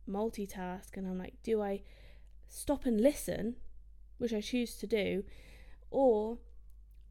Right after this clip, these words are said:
do I carry on and just carry on, like, multitask and, like, mul-, you know, do, do the examination and talk to her?"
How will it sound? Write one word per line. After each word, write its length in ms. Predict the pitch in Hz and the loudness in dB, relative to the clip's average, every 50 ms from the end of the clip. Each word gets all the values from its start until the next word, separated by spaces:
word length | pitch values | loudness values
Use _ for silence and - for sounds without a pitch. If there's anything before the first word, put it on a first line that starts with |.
| - - | -8 -2
do 220 | 269 269 254 247 | 0 2 4 4
I 640 | 233 233 226 233 233 233 233 240 240 240 240 247 269 - - - | 6 4 4 4 2 4 4 4 2 2 0 -2 -4 -6 -12 -14
carry 460 | - - - - 285 285 269 254 247 247 | -10 -8 -4 0 2 4 6 6 6 6
on 500 | 247 233 214 202 196 196 196 220 233 - - - - - - - - - - - - - - - - - - - - - - - - - - - - - - - - - | 6 4 2 2 2 0 -2 -2 -4 -8 -14 -20 -20 -18 -18 -20 -20 -20 -20 -20 -20 -20 -20 -20 -18 -18 -18 -18 -18 -18 -20 -20 -20 -20 -20 -20 -20 -20 -20 -18 -10 -4
and 100 | 240 226 | -2 -2
just 160 | 240 233 - | -2 -2 -4
carry 280 | - - 247 240 240 233 | -4 0 2 4 4 4
on, 300 | 226 220 226 220 220 226 | 4 2 0 -2 -2 -2
like, 300 | 208 208 208 - - - - 233 | -2 -2 -2 -4 -6 -10 -6 -2
multitask 760 | 220 226 240 262 254 240 208 - 202 180 180 180 - - - | 0 2 2 2 2 0 -2 -2 -4 -6 -6 -6 -8 -8 -6
and, 100 | 190 185 | -4 -4
like, 260 | 180 175 175 - - 185 | -2 -2 -4 -6 -6 -6
mul-, 220 | 185 185 - - - - | -6 -6 -8 -8 -8 -6
you 160 | 190 196 180 | -2 -2 -2
know, 200 | 180 175 180 - - - - | -2 -2 -6 -8 -10 -8 -2
do, 300 | - 208 202 202 202 202 - - - - - - - - - - | 2 2 2 2 2 -2 -8 -10 -16 -16 -18 -18 -18 -20 -10 -2
do 140 | - 240 220 | 0 2 2
the 80 | 214 | 2
examination 640 | 208 208 - 202 196 196 190 196 208 202 - 202 185 180 | 2 0 0 0 2 2 2 2 0 0 -2 -4 -4 -4
and 80 | 180 | -4
talk 260 | - 208 214 233 - | -2 -2 -4 -4 -4
to 100 | - - | -6 -8
her?" 260 | 185 185 185 190 190 | -6 -4 -4 -6 -6